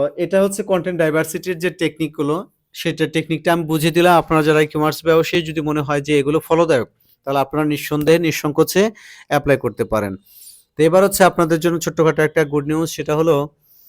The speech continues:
আহ, নন পেইড মার্কেটিংয়ে কিভাবে আপনি ব্যবসা করতে পারবেন। আহ, নন পেইড মার্কেটিং, এই বিষয়টা নিয়ে আমরা ডিসকাশন করব।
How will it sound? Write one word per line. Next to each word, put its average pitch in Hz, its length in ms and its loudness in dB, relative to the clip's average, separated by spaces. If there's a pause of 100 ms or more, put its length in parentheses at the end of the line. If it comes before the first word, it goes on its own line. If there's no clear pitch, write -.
(420)
আহ, 131 200 0
নন 165 260 4
পেইড 180 240 4
মার্কেটিংয়ে 185 600 2
কিভাবে 165 420 4
আপনি 147 260 2
ব্যবসা 143 280 -2
করতে 120 240 -6
পারবেন। 101 340 -8 (840)
আহ, 120 180 2
নন 139 240 2
পেইড 165 200 0
মার্কেটিং, 175 480 0 (240)
এই 156 160 0
বিষয়টা 165 380 -4
নিয়ে 165 100 0
আমরা 156 200 -2
ডিসকাশন 151 460 -8
করব। 170 220 -6